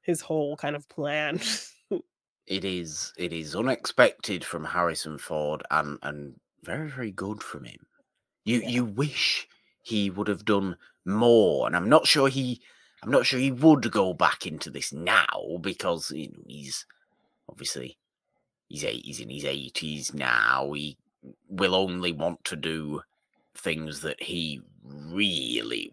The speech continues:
Speaker 2: wants to do. <laughs>
Speaker 1: Yeah, yeah.
Speaker 2: As, you know, with him being, uh, the age he is now, which is obviously why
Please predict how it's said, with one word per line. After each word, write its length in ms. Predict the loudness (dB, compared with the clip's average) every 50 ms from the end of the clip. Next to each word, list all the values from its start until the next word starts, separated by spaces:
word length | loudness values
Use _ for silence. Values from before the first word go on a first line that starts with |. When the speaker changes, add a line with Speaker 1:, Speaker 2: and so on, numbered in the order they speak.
| -4
Speaker 2:
wants 480 | -2 -2 -2 -4 -8 _ 2 2 2 4
to 120 | 2 0 -2
do. 220 | -2 -2 -4 -2 0
<laughs> 40 | 2 2 2 2 0
Speaker 1:
Yeah, 520 | -2 0 2 4 4 4 2 0 -2 -6 -8 -10 -6
yeah. 140 | 2 6
Speaker 2:
As, 260 | 8 8 8 6 2 -2 -2
you 220 | -2 -2 0 0 0
know, 260 | 0 -2 -2 -6 -10 -14 -20 -20 -20 _
with 220 | -6 -4 -4 -2 -2
him 160 | -2 -2 -2
being, 380 | -2 -2 -4 -4 -4 -6 -10 -12 _ _ _ _ _ _ _ _ _ -10 -4 -2
uh, 200 | 0 0 0 0
the 160 | -2 -2 0
age 220 | 0 -2 -2 -4
he 160 | -6 -6 -6
is 280 | -4 -4 -4 -4 -4 -6 _ _ _ _ _ _ _ _ _ _ -8
now, 240 | -6 -4 -2 -2 -2
which 200 | -2 -4 -6 -8
is 100 | -8 -10
obviously 380 | -10 -10 -10 -8 -8 -6 -6 -6 -4
why 400 | 2 4 4 6 4 4 0 -4